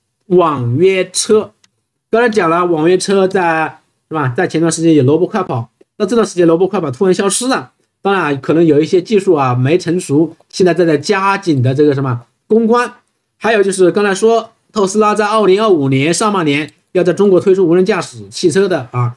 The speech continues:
那这个网约车，对不对？那么网约车的话，后面肯定也是存在机会。所以我们要注意的细节是什么？借这一波调整，借这一波杀跌，那我们做个潜伏，做个低吸，等待它的爆发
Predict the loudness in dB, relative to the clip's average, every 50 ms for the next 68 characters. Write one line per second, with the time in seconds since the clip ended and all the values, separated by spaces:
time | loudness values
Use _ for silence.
0 | _ _ -6 -4 -2 -2 0 2 2 2 2 2 0 0 -2 -2 -2 0 0 0
1 | 0 -2 -10 _ _ _ _ _ _ 0 0 2 2 2 2 0 0 0 2 2
2 | 2 2 2 2 0 2 0 0 0 0 -2 -4 -4 -8 _ _ _ -4 0 0
3 | 0 0 0 -2 -2 0 0 0 0 0 -4 -6 -8 -6 -4 -4 -2 -2 -4 -2
4 | -2 -2 0 0 -2 -2 -6 _ _ _ -2 0 2 4 4 4 4 2 2 2
5 | 2 0 0 2 4 4 4 2 0 0 0 0 -2 -2 -4 -6 -6 -6 -8 -8
6 | _ _ _ _ _ _ _ -2 0 0 2 0 0 0 2 2 2 2 0 0
7 | -2 -2 -2 -2 -6 -4 -2 -2 0 2 0 2 2 0 -2 -2 -2 -2 0 0
8 | 2 2 2 2 0 -4 -4 -4 -4 -4 -4 -2 0 0 0 0 -2 -6 _ _
9 | _ _ _ _ _ -4 -2 0 0 0 0 0 -2 -4 0 0 2 2 2 0
10 | -2 -2 -4 -4 -4 -4 -4 -6 -8 -2 0 2 2 2 2 2 0 0 0 2
11 | 0 0 0 -4 _ _ _ -4 -4 -2 -2 -4 -4 -4 -4 -4 -4 -4 -4 -4
12 | -2 -2 -2 -2 0 0 -2 -2 -4 -10